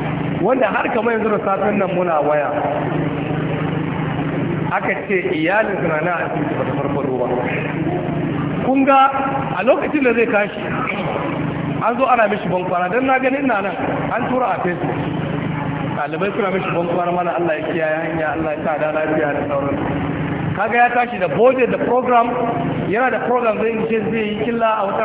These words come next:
azumi a wuri kaza, in ya dawo akwai abin da zai yi a wuri kaza, ga irin tsari,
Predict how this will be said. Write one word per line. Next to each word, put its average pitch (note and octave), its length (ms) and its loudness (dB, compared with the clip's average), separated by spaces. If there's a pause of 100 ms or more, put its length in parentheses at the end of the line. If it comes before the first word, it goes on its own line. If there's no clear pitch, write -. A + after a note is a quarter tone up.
(100)
azumi G#3 160 0
a F#3 100 0
wuri A3 140 -2
kaza, G3 260 0 (560)
in G#3+ 120 -2
ya B3+ 100 2
dawo B3 400 6 (480)
akwai G#3 240 2
abin A3+ 160 2
da A3 80 2
zai G#3+ 100 0
yi A3 60 2
a G#3+ 80 0
wuri A3 180 0
kaza, G3+ 240 0 (160)
ga F3+ 100 2 (100)
irin A#3 180 0
tsari, A#3 300 0